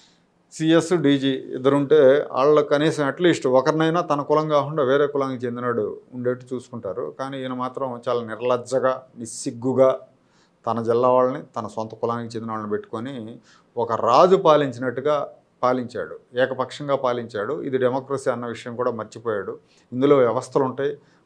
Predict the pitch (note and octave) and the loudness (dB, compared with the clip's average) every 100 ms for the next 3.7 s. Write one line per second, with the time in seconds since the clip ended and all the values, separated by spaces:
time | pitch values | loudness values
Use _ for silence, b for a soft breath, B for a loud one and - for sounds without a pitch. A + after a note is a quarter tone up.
0 | - C3 C3+ C#3 B2+ B2 C3 C#3 - _ | 0 2 2 0 -2 0 0 -2 -4 _
1 | _ A#2+ A#2+ C3 A#2 B2+ C#3 - C#3 C3 | _ -4 -4 -6 -4 -2 -2 -6 -6 -6
2 | B2+ C3+ C#3+ - _ _ _ C3 C3+ B2+ | -4 -2 -4 -8 _ _ _ -2 0 0
3 | C3 - D3+ C#3 A#2+ G2+ | -4 0 2 4 2 -2